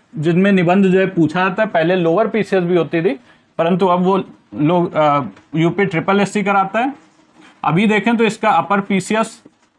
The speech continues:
अपर पीसीएस में ये पूछा जाता है, आरओ, एआरओ में पूछा जाता है और बीईओ में पूछा जाता है।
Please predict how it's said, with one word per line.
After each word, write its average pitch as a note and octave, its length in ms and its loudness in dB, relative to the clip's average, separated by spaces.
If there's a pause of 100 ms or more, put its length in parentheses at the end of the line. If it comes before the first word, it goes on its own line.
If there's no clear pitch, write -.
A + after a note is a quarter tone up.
(920)
अपर G3+ 240 -2
पीसीएस G3+ 460 -2
में G#3+ 100 0
ये A3+ 100 2
पूछा G#3 380 0
जाता G#3 240 -2
है, G3+ 60 0
आरओ, D3+ 340 2
एआरओ F3+ 320 2
में G#3+ 140 2
पूछा G3+ 300 -2
जाता G#3 240 0
है A3 60 2
और G#3+ 60 2
बीईओ E3 420 2
में C#3+ 140 0
पूछा C3 320 -6
जाता B2+ 320 -6
है। B2 100 -10